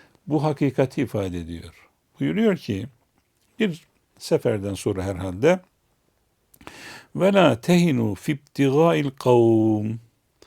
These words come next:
Düşman topluluğunu takip etme konusunda gevşeklik göstermeyin. Düşman topluluğunu, Nisa suresinin yüz dördüncü ayet-i kerimesi.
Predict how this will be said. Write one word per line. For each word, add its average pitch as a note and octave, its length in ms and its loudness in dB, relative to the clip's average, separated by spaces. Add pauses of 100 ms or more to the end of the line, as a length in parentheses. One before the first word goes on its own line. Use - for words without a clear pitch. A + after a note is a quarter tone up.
(560)
Düşman E3 500 0
topluluğunu A2 880 -2 (680)
takip C#3+ 420 0
etme D3+ 280 -4
konusunda A2+ 760 -2 (1040)
gevşeklik D#3 580 2
göstermeyin. F2 680 -4 (760)
Düşman C#3+ 400 -4
topluluğunu, F#2 560 -10
Nisa C#3+ 360 -4
suresinin B2+ 600 -6 (680)
yüz A#2 220 -4
dördüncü A#2+ 460 -2
ayet-i G2+ 380 -6
kerimesi. E2 600 -12